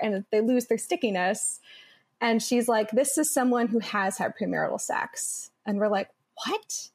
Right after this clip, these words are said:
And she pulls off another fresh piece of tape off the roll and tries to stick them together. And they don't, obviously, because one piece is unsticky.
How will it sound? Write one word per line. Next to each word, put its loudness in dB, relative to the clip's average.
And 0
she 0
pulls 0
off 0
another 2
fresh -2
piece 0
of -8
tape 0
off 0
the 0
roll 2
and -2
tries -2
to -4
stick -2
them 2
together. 2
And 4
they 4
don't, 2
obviously, 2
because 0
one 0
piece -2
is -6
unsticky. 0